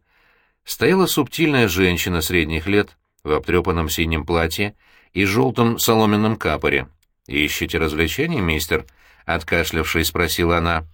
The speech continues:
"Сколько?" "Десять пенсов". Сенкевич кивнул, хотя был вовсе не в восторге от того, что собирался сделать. Дама выглядела потасканной, жидкие тёмные локоны, выбивавшиеся из-под капора,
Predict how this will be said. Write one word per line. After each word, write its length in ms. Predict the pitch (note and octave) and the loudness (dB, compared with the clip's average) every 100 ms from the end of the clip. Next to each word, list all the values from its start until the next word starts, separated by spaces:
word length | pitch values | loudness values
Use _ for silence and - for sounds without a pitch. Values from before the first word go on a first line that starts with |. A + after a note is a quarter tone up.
| _ _ _ _ | _ _ _ _
"Сколько?" 560 | - - G#2+ F#2+ B2+ B2+ _ _ _ _ _ _ - | -8 2 2 2 -2 -6 _ _ _ _ _ _ -12
"Десять 540 | D2 F2+ E2+ B2 F#2+ | -2 0 2 0 -2
пенсов". 520 | F3 E3 - C#2+ C#2 _ _ _ _ | 0 0 0 -6 -6 _ _ _ _
Сенкевич 640 | - F2 E2 G2 F#2+ F2+ - | -4 -2 0 0 0 0 -2
кивнул, 480 | A#2+ B2+ D#3 - - _ _ _ | -2 0 0 -2 -6 _ _ _
хотя 300 | - E2+ C3+ | -6 -4 -2
был 160 | C#3+ D3 | 0 0
вовсе 300 | C#3+ B2+ C#3+ | 0 -2 -2
не 100 | C#3+ | 0
в 60 | |
восторге 540 | C#3+ C3+ - F2 D2+ D#2+ | 0 0 0 0 2 -2
от 100 | D#2+ | 0
того, 160 | F#2 F2+ | -2 -2
что 160 | E2+ | -4
собирался 600 | - E2+ F2 E2+ D#2+ E2 | -4 -2 0 0 0 -2
сделать. 500 | E2+ F2 C#2+ C2 - _ _ _ - | -2 -2 -2 -4 -10 _ _ _ -14
Дама 400 | C2+ D#2 F2 E2 | -4 -2 0 -2
выглядела 500 | D#2+ - D#2+ E2 D#2 | -2 -2 -2 -2 0
потасканной, 880 | E2 E2 G#2 G2 - D#2 C#2+ C2+ B1 _ _ _ - | -2 -2 -2 -4 -4 -8 -6 -8 -8 _ _ _ -4
жидкие 480 | E2 A2+ A2+ A2+ G#2 | 0 0 0 -2 0
тёмные 380 | A#2+ G#2+ G2 | 0 2 2
локоны, 600 | E2+ F2 E2+ F#2 E2+ D#2+ - _ _ | 2 0 0 -2 -2 -4 -10 _ _
выбивавшиеся 800 | D2+ E2+ E2+ E2+ D2+ - D2+ - | -4 0 2 2 0 -2 -2 -2
из-под 340 | D#2+ - E2+ - | -4 -2 -6 -2
капора, 500 | G#2+ G2 D#2 C2 | -2 0 -2 -2